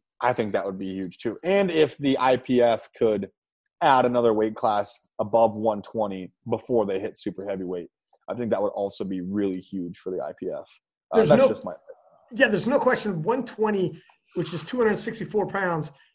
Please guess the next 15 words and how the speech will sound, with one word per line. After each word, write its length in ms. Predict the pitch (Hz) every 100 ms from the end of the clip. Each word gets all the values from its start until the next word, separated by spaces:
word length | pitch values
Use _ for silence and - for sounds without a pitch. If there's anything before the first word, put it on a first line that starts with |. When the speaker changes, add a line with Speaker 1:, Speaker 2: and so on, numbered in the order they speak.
| _
Speaker 2:
and 180 | 190 190
then 200 | 208 202
you 100 | 208
got 260 | 208 196 180
guys 240 | 196 190
like 120 | 175 165
Ray 200 | 196 190
Williams, 500 | 180 190 185 160 123
Jezza, 500 | 165 190 160 180 - - _
who 100 | 202
are 440 | 180 170 156 151 -
four 320 | _ - 220 202
hundred 160 | 190
pound 260 | 202 190 180
men. 320 | 190 165